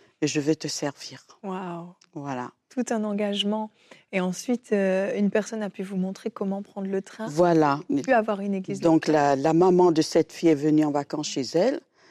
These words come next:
Speaker 1: Et j'ai dit, « Seigneur, maintenant que j'ai, j'ai compris ton amour,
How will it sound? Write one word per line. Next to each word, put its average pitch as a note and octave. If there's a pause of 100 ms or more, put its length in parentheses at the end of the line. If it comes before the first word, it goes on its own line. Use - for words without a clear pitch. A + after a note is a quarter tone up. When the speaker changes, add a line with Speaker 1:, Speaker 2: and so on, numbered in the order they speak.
(200)
Speaker 1:
Et E3+
j'ai F3
dit, « F#3+
Seigneur, F#3
maintenant F#3
que E3
j'ai, D3 (760)
j'ai E3+
compris F#3+
ton F3
amour, E3